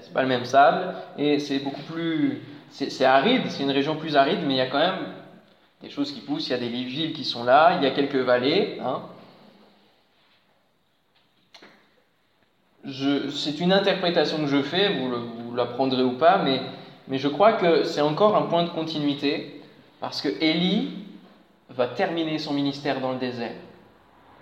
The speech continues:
aux yeux de Dieu. Vous allez lire qu'il va continuer et qu'il va monter sur les chars de feu. Mais pour moi, Élie termine son ministère dans le désert.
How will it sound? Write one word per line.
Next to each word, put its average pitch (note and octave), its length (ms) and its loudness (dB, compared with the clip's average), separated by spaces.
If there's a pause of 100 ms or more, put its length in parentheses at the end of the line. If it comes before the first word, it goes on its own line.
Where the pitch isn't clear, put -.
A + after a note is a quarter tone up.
(520)
aux C#3+ 80 2
yeux C#3+ 200 0
de C#3 100 2
Dieu. B2 260 -6 (520)
Vous B2+ 80 -8
allez B2 160 0
lire E3 260 2
qu'il C#3 300 2
va C3 260 6
continuer C3 960 -2
et A#2 140 -8
qu'il B2+ 160 -10
va B2 100 2
monter B2+ 600 -4 (160)
sur - 180 -10
les A#2+ 80 -8
chars C#3 240 -2
de A#2+ 80 -10 (100)
feu. - 340 -8 (1040)
Mais C3 120 -8
pour E3 200 -6
moi, F3 280 4
Élie D3 240 0
termine C#3+ 340 0
son C#3+ 140 -4
ministère C3 400 -8
dans C3+ 100 -6
le B2+ 60 -8
désert. A#2 320 -10